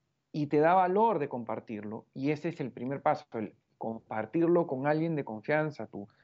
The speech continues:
puede ser un familiar de confianza, puede ser un profesional de salud mental, puede ser tu consejero espiritual, puede ser un profesor de repente que le tienes confianza,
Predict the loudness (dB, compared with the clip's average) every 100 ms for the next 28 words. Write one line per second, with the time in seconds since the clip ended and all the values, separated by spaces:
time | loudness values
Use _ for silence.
0 | _ _ 2 2 2 0 -2 -4 -6 -2
1 | -2 0 2 4 2 -2 -10 -4 -4 -4
2 | -8 -6 -6 -2 -2 -2 _ _ _ 0
3 | 0 0 0 0 0 0 0 0 2 2
4 | 2 -2 -4 -8 -8 -8 -8 -8 -4 -4
5 | -4 -8 -6 2 4 4 -4 _ _ _
6 | -10 -6 -4 -4 -4 -6 -10 -6 2 4
7 | 4 2 -4 -4 -2 -2 -2 -6 -6 -6
8 | -6 -4 -8 -2 -2 -2 -8